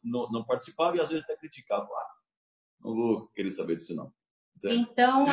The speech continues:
Speaker 2: aí, quando, quando ele desencarnou, é aí que eu quis saber mais, sabe? Aí que eu procurei saber mais por que que aquilo tava acontecendo comigo, por que da, do desencarne, por que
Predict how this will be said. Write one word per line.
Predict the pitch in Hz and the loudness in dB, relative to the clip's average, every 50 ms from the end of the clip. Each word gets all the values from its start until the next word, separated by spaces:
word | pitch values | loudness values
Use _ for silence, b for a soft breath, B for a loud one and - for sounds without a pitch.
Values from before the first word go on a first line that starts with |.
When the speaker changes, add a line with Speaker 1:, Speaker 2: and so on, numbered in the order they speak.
| 277 | 4
Speaker 2:
aí, | 269 269 277 269 277 | 2 2 0 -4 -2
quando, | 269 277 277 285 294 294 277 285 285 277 277 262 247 226 - - - - - | 0 2 2 2 2 0 -2 -2 0 0 0 0 0 -2 -4 -8 -14 -6 0
quando | 254 262 285 285 277 | 4 4 4 6 4
ele | 247 233 220 | 4 2 2
desencarnou, | 190 180 - 196 190 - 190 185 185 190 208 233 262 269 247 214 185 - - - - _ _ - | -2 -2 -4 -6 -4 0 0 0 2 2 2 4 4 4 4 4 0 -6 -10 -14 -20 _ _ -2
é | 233 226 226 233 233 240 240 240 240 247 240 - - _ _ _ _ - | 0 2 4 4 4 4 4 2 2 -2 -2 -6 -16 _ _ _ _ 0
aí | - 254 277 277 294 311 320 311 - - | 4 4 4 4 4 -2 -4 -6 -6 -6
que | 311 311 311 302 | -6 -4 -4 -2
eu | 302 294 320 302 - - | -2 -2 -2 -2 -4 -6
quis | 302 302 320 349 349 - | -4 -2 -2 -2 -2 0
saber | - 302 254 240 294 294 | 0 2 4 4 4 4
mais, | 294 247 233 233 240 240 247 233 - _ _ _ _ _ _ _ | 4 2 2 2 0 -2 -4 -6 -10 _ _ _ _ _ _ _
sabe? | - 196 214 240 247 220 226 220 | -4 0 0 0 2 2 2 2
Aí | 220 226 233 | 2 2 0
que | - 277 | -2 -2
eu | 262 254 - - - | -4 -4 -6 -2 4
procurei | 277 269 269 269 277 269 262 262 277 277 | 6 6 6 6 4 2 4 4 4 4
saber | 277 254 240 262 269 | 2 2 2 4 4
mais | 247 226 220 220 233 247 262 269 262 240 226 - - 247 226 - b b b b _ - | 4 6 6 8 6 6 6 4 2 2 0 0 -4 -8 -10 -10 b b b b _ 2
por | 277 294 277 - | 4 4 4 6
que | - 285 285 285 | 8 8 8 8
que | 294 | 8
aquilo | 277 269 262 233 - | 4 -2 -2 2 6
tava | 247 247 240 233 | 6 6 6 6
acontecendo | - 233 220 220 220 - 240 233 226 226 | 2 0 0 0 0 0 0 0 0 0
comigo, | 254 233 226 226 233 247 262 277 262 233 240 220 214 220 - | 2 4 6 8 8 8 8 6 4 4 4 4 4 2 2
por | - 262 262 254 262 - - | 0 0 2 0 0 -4 -2
que | - 269 269 294 320 311 | 4 6 8 10 10 8
da, | 247 247 233 | 8 6 4
do | 220 208 247 214 | 4 4 2 2
desencarne, | 202 220 226 220 226 - 226 226 240 233 | 4 4 2 4 4 6 6 6 6 6
por | - 294 285 294 | 2 0 -2 -2
que | - 285 | 0 2